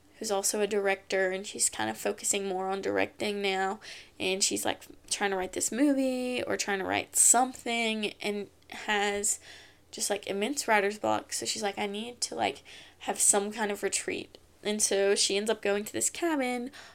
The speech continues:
which is, like, owned by this couple, and, you know, she spends time with them 'cause, like, they live there or they're staying there while she's there, and so they get to talk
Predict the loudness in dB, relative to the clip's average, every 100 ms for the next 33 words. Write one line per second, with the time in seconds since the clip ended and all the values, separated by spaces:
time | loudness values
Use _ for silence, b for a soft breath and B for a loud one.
0 | B -2 0 0 -2 0 2 2 0 0
1 | 2 4 4 0 2 -2 0 2 4 2
2 | -4 B B B B 4 6 6 4 0
3 | -2 0 2 2 2 0 0 0 0 0
4 | 0 0 0 0 -2 -2 0 -2 -4 -2
5 | 0 2 2 2 0 -4 0 4 4 4
6 | 2 2 2 2 4 2 2 0 2 2
7 | 2 0 -4 -4 -2 0 -2 -4 B B
8 | B -8 -2 2 2 0 B B B -2
9 | 0 0 -4 4 4 4